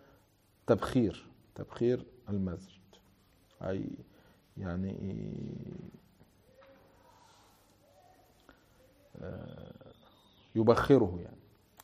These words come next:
الثاني يبخره بال-، بالبخور. الثاني قوله: "إن أمتي يدعون يوم القيامة غرا محجلين"،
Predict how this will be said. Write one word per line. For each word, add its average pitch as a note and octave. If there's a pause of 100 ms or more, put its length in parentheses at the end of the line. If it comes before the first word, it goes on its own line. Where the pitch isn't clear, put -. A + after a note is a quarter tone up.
(120)
الثاني B2 (1000)
يبخره A2+
بال-، C#3+
بالبخور. A#2 (2750)
الثاني C#3 (480)
قوله: A3
"إن E3+
أمتي E3
يدعون E3+
يوم F3
القيامة D#3+
غرا E3+
محجلين"، C3+